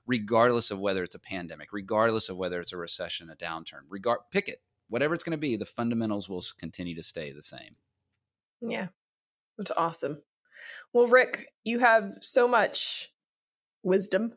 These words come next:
Speaker 2: on this topic and so much knowledge. Uh, how can our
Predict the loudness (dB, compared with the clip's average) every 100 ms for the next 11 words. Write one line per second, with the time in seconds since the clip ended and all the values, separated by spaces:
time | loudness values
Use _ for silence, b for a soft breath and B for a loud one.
0 | _ 4 6 6 4 0 0 0 2 0
1 | 0 0 0 0 0 2 4 4 2 2
2 | -2 B B B B B 0 0 2 6
3 | 6 6 2 4 2 0 2 4 4 4
4 | 4 4